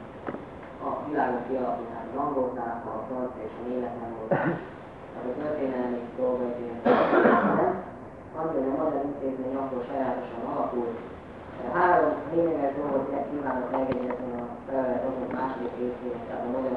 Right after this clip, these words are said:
határozat a felépítésről. Ez egyik, az ezerkilencszáznyolcvankilenc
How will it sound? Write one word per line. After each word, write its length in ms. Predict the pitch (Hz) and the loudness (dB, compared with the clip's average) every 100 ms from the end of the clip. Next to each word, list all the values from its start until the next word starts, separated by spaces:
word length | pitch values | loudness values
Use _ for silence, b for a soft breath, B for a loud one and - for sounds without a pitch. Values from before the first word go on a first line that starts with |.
| 120 | 0
határozat 520 | 120 - - - - | -2 -2 -2 -2 -6
a 40 | 113 | -2
felépítésről. 840 | 127 123 120 120 - - 117 117 - - - 135 151 | 0 0 0 -4 -6 -6 -4 -4 -4 -8 -8 -2 0
Ez 80 | 160 - - 151 | 0 -4 -6 0
egyik, 240 | 160 - - - - 269 | 0 0 -4 -10 -6 -4
az 80 | 269 165 | 0 2
ezerkilencszáznyolcvankilenc 1300 | 165 302 294 143 131 131 135 139 131 123 135 131 | 2 2 0 -2 -2 -2 -2 -2 -4 -4 -2 -2